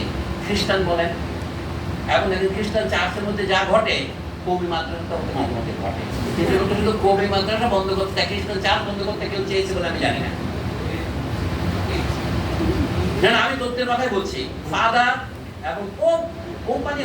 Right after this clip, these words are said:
ফাদার, আব্বাজান, বহুবার মাপ চেয়েছেন। এই দক্ষিণ আমেরিকাতে চার্চের বিভিন্ন, সবাই নয়, কয়েকজনের মধ্যে এই অপরাধ ধরা পড়ায়। আর ইউরোপে একটা সুবিধা কি জানেন? আপনি যদি ইউরোপে ফিল্মের দ্বারা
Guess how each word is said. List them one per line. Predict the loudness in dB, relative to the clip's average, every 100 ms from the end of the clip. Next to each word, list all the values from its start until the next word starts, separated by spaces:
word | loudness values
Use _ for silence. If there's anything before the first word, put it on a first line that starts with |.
| 0
ফাদার, | 2 2 2
আব্বাজান, | 2 2 0 2 0 -2 -8 -10 -10 -6
বহুবার | -4 4 6 8 6 4 2
মাপ | -6 -8
চেয়েছেন। | -10 -10 -10 -12 -12 -12 -12 -12 -10 -8 -8 -6 -4 -2 2 2 2 0 0 2
এই | 2
দক্ষিণ | 2 2 2
আমেরিকাতে | 2 2 0 0 -2 0 0 -2 -4 -8 -6
চার্চের | -4 -2 -2 -2 -2 -2 -6 -4
বিভিন্ন, | -2 -2 0 -2 -2 -4 -4 -2
সবাই | 2 4 4
নয়, | 2 -2 -2
কয়েকজনের | 0 0 0 -2
মধ্যে | -2 -4 -4
এই | -2
অপরাধ | -2 0 -2 -2
ধরা | 0 0
পড়ায়। | 2 2 0 -2 -4 -6 -6 -4 -6 -6 -2
আর | -2 0 2
ইউরোপে | 2 2
একটা | -2 -2
সুবিধা | -2 -2
কি | -2 0
জানেন? | 2 2 0 0
আপনি | -2 -2 -2
যদি | -2 -2
ইউরোপে | -2 -2 -2
ফিল্মের | -2 -2
দ্বারা | 0 2 0